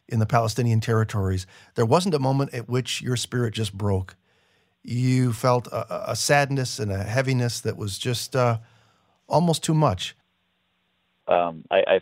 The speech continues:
Speaker 2: felt that very much on one particular day. And, you know, I felt that after a certain interview with a, a liberation theologian, Christian, and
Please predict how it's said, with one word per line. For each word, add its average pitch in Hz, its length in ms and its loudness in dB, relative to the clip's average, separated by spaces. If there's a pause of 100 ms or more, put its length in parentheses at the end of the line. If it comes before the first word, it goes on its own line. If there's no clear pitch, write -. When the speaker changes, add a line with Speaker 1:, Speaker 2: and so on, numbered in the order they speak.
Speaker 2:
felt 98 200 2
that 92 200 4 (240)
very 98 220 4
much 95 280 2
on 85 380 -4
one 92 300 -2
particular 85 560 0
day. 85 480 4
And, 82 420 -2 (880)
you 117 120 -6
know, 110 120 4
I 104 200 4
felt 113 260 2
that 104 240 2 (180)
after 98 600 2 (260)
a 98 260 2
certain 87 240 -2
interview 95 480 2
with 90 240 4
a, 87 220 4 (180)
a 87 120 4
liberation 92 680 0 (220)
theologian, 92 600 2
Christian, 101 540 0
and 85 200 2